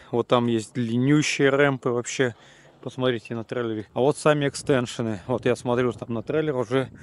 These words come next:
установлены экстеншены. Вот они стоят. Вау, это тоже широкий, очень широк-, широкая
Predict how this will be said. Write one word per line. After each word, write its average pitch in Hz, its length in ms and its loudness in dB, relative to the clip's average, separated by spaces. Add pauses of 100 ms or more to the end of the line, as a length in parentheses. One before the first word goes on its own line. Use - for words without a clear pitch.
(420)
установлены 135 720 0
экстеншены. 113 640 -6
Вот 110 240 -4
они 104 160 -8
стоят. 107 440 -8 (680)
Вау, 123 340 8
это 123 140 0
тоже 127 240 4
широкий, 139 580 2 (240)
очень 131 320 -2
широк-, 127 520 -2
широкая 107 760 0